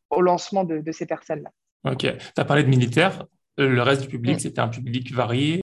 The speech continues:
Speaker 1: Principalement, c'était des, euh, des C S P plus, c'était des personnes qui avaient, euh, eu des postes de cadre,
Speaker 2: D'accord.
Speaker 1: euh,
Speaker 2: Hmm.
Speaker 1: qui avaient entre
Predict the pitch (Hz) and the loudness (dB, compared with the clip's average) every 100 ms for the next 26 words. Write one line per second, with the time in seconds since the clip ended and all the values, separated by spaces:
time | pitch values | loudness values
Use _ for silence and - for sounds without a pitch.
0 | _ - 233 - 226 214 208 254 214 - | _ -4 -2 -2 2 2 4 0 -2 -4
1 | 165 165 160 160 156 156 165 156 165 165 | 0 2 2 2 0 -2 -6 -4 -2 0
2 | 196 185 - 185 - 202 202 165 170 165 | 0 0 0 -2 -2 -10 -10 -8 -2 0
3 | 165 165 202 190 - 165 160 170 175 160 | 0 0 2 0 2 2 4 4 4 4
4 | 156 - 175 175 - 185 - 160 165 151 | 2 0 0 0 0 -2 -2 -6 -4 2
5 | 185 185 139 - - - _ 165 160 156 | 4 4 0 -6 -16 -20 _ -2 2 2
6 | 156 156 156 160 170 - - 185 170 185 | 2 0 -2 -2 -6 -8 -2 2 6 6
7 | 185 165 - - 175 | 6 4 -2 -4 -4